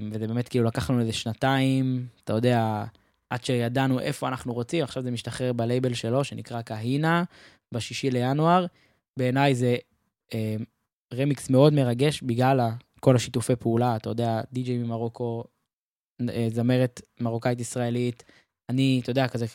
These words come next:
חיבור כזה מגניב, קצת טרק מאוד מאוד יפה, אני אשמיע לך אחר כך,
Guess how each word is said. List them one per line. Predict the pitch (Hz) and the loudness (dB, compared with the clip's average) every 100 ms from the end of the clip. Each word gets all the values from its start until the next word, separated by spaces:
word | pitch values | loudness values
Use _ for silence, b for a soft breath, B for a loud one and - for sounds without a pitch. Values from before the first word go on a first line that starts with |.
| _ - | _ -6
חיבור | - 123 160 147 | -2 4 4 4
כזה | 135 127 | 2 2
מגניב, | 117 139 185 190 - _ _ _ _ _ - | 2 2 2 0 -12 _ _ _ _ _ -6
קצת | 127 | -2
טרק | 131 - | -2 0
מאוד | 120 120 | 0 2
מאוד | 117 | 0
יפה, | 107 - | -2 -2
אני | 113 | -4
אשמיע | - 107 | -4 -6
לך | 104 | -6
אחר | 107 110 | -8 -4
כך, | 147 151 | -2 -4